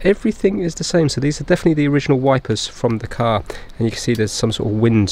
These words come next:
deflector thing here to keep them onto the windscreen. So what I've done is I've just removed the wiper blade that was in here. Was, to be fair, it actually looked okay. But I've already put new ones on the ones that I had on there, so I've just put the new ones back on here.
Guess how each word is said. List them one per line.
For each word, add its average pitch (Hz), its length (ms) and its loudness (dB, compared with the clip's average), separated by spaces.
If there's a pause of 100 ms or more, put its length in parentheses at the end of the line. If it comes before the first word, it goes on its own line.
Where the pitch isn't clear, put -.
deflector - 460 -4
thing 104 200 0
here 104 180 2
to - 120 -10
keep - 180 -4
them 101 120 0
onto 101 200 0
the 101 100 -2
windscreen. 101 400 0 (480)
So 196 120 6
what 214 120 8
I've 190 80 2
done 185 160 6
is 185 120 6
I've 156 240 4
just - 220 2
removed 156 380 6
the 139 80 4
wiper 135 260 4
blade 123 220 2
that - 160 0
was 120 160 2
in 123 100 2
here. 147 320 2
Was, 220 140 -6
to - 140 -8
be 110 100 -8
fair, 196 320 0
it - 60 -6
actually 127 280 -8
looked 127 220 -8
okay. 120 400 -4 (480)
But 123 240 4
I've 117 120 -2
already 117 200 2
put 131 240 -2
new 113 180 2
ones 101 280 0
on 101 260 0
the 98 80 -6
ones 95 240 -2
that - 100 -10
I 98 140 0
had 95 240 -6
on 90 180 -4
there, 92 140 -4
so - 160 -8
I've 92 60 -10
just - 180 -8
put - 140 -12
the 113 80 -6
new 98 180 -4
ones 95 200 -4
back - 240 -10
on 98 100 -8
here. 104 220 -6